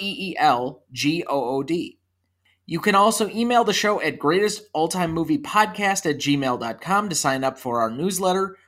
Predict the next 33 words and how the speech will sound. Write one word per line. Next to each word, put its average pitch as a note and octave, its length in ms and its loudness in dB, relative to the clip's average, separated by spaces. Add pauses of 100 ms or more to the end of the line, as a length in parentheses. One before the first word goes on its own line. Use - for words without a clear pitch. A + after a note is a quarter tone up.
(100)
or D#3+ 160 4
find G#3 280 2
us G#3 120 0
on D#3 260 2
Instagram, G3+ 580 -4
Twitter, G#3 380 2
or C#3 160 2
now D#3+ 240 4
TikTok F#3 640 0
at D3+ 120 -6
the C#3+ 60 -4
handle E3+ 520 0
at C#3+ 220 0
G B2+ 180 -6
Mode A2+ 260 -8
Podcast. E3 600 0 (420)
And, D#3 320 0 (280)
as C#3 300 4
always, D3+ 560 -2 (240)
please C3+ 300 -2
like, C#3 400 -4 (160)
follow, E3 600 2
rate, D#3 320 -2
and D#3+ 180 -2
review D3 320 -2
the A3 100 2
show E3 380 2
on C#3+ 220 0
whichever F#3+ 340 0
podcast F#3 600 0
platform B2 440 -2
you A#2 140 -4
use. C#3 480 0